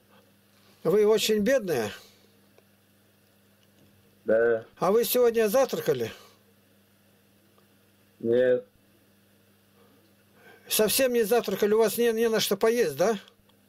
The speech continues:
Speaker 2: Нет.
Speaker 1: А сколько вам лет?
Speaker 2: Двадцать один.
Speaker 1: А где работаете?
Speaker 2: Нигде не работаю.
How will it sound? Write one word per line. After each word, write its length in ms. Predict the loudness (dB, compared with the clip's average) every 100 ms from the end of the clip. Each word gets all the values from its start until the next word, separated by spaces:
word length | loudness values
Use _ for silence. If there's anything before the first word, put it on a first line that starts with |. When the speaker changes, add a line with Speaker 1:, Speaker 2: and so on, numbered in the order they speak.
| _ _ _ _ _ _ _ _ _ _ _ _
Speaker 2:
Нет. 320 | -4 -4 -4 -12 _ -4
Speaker 1:
А 140 | -4
сколько 400 | -2 -2 0 0
вам 200 | 0 0
лет? 280 | 0 -2 -4 -16 -20 _ _ _ _ _ _ _ _ _ _ _ _ _ _ _ _ _ _ _ _ _ _
Speaker 2:
Двадцать 420 | -4 0 0 -2 _
один. 360 | -4 -2 -8 -14 _ -20 -20 -20 _
Speaker 1:
А 160 | -2 0
где 180 | 0
работаете? 800 | 2 2 2 0 2 0 0 -6 -8 -18 -20 _ _ _ _ _ _ _ _ _ _ _ _ _ _
Speaker 2:
Нигде 400 | -4 -4 0 -2
не 80 | 0
работаю. 480 | 0 0 -4 -8